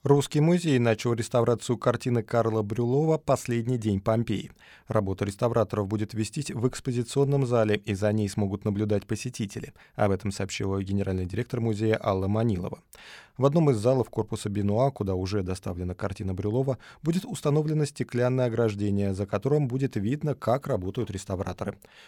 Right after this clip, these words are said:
В процессе работы над картиной планируется очистить ее от поздних наслоений, записей и большого количества лака, укрепить основу и отреставрировать раму.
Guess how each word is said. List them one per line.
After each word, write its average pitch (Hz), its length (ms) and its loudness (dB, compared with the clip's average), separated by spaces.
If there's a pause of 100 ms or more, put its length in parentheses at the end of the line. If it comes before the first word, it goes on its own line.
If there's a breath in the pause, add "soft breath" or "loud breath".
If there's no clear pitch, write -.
В - 80 -20
процессе 101 440 -4
работы 98 320 -4
над 95 180 -4
картиной 104 420 -2
планируется 101 580 -4
очистить - 640 -6
ее 98 180 -2
от 98 100 -8
поздних 104 360 -6
наслоений, 113 640 0 (260 loud breath)
записей 143 540 -2
и - 120 -2
большого 131 360 -2
количества 110 500 -4
лака, 101 400 -2 (140)
укрепить 104 500 -6
основу 120 600 -2
и 131 180 -2
отреставрировать 95 1000 -4
раму. 92 380 -2